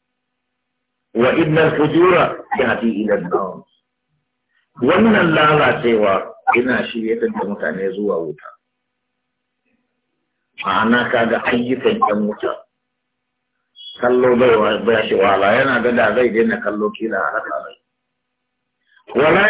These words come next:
يزال الرجل كذلك المرء يكذب ويتحرى الكذب حتى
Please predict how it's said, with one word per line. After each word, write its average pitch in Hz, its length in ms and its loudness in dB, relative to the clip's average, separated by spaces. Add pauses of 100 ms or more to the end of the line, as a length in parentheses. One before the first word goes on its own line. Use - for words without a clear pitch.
(100)
يزال 175 380 2
الرجل 156 560 2 (1080)
كذلك 107 460 -2
المرء 101 520 -4
يكذب - 540 -4 (760)
ويتحرى 139 680 2
الكذب 117 500 0 (380)
حتى 113 280 0